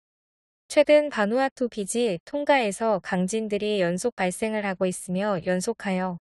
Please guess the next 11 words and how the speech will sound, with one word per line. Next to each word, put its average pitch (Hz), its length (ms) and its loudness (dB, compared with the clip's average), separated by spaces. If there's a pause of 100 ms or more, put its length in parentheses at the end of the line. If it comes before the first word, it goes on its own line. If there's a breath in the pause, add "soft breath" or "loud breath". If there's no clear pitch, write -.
(160)
일본 262 360 2
내의 262 240 4
강진들이 233 840 0
연관성을 240 680 0
가지며 190 580 0
발생을 233 500 -2
하고 214 260 -2
있는 180 220 -2
것으로 180 520 -2
보여집니다. 170 720 -2 (580)
또한 240 460 -2